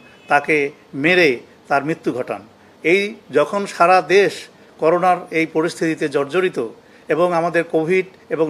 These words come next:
নন কোভিড সকল রোগীর চিকিৎসা সেবা নিশ্চিত করা প্রয়োজন,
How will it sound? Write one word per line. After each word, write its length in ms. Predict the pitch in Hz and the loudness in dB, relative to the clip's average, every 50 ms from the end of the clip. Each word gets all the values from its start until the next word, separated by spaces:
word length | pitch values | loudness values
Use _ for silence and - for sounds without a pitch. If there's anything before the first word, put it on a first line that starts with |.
| 151 | 0
নন 160 | 156 170 196 208 - 208 | 0 -2 -2 -2 0 -2
কোভিড 260 | 180 143 139 123 - - - - - - - - | -2 0 0 -4 -4 -8 -20 -20 -20 -14 -4 -2
সকল 240 | 220 214 220 226 220 196 180 | -2 2 2 2 2 2 0
রোগীর 220 | 175 170 180 165 - - | -2 -2 -2 -4 -4 -8
চিকিৎসা 400 | 180 139 190 180 - - 180 160 160 151 - - - | -8 -8 -8 -8 -2 2 4 4 4 2 -2 -12 -8
সেবা 200 | - 170 151 151 | -4 -2 -2 0
নিশ্চিত 320 | 143 156 151 - - 226 - - | -2 -4 -6 -6 -8 -8 -4 -2
করা 140 | 196 160 156 147 | 0 0 0 0
প্রয়োজন, 340 | - 156 147 135 123 120 110 | 0 0 0 0 -2 -4 -6